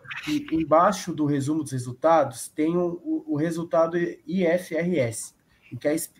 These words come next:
em que a empresa vai justificando o porquê de cada coisa, por que que caiu tal coisa, o que que ela enxerga que foi crucial. E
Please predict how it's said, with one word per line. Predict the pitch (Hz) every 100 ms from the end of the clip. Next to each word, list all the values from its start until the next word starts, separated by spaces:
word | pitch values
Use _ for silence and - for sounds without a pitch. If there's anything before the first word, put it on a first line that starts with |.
| 151
em |
que | 147 170
a | 165
empresa | 170 165 180 175
vai | 165 170
justificando | 190 185 - 214 190 - 175 202 - - _ _ _ _ _
o | 302
porquê | - 220 208 - 190 220
de | 185 190
cada | - 196 - -
coisa, | - 151 170 185 185 165 160
por | 156
que | 151 175
que | -
caiu | 185 165 160
tal | 156
coisa, | 151 - 156 175 165 151 151 151 135
o |
que | 135 175
que | 180
ela | 160 156 - _ _
enxerga | - 151 - 156 160 156
que | 151 135
foi | - 156
crucial. | 156 151 - 135 131 151 156 156 151 _ _ - - - _
E | 175 202 214 -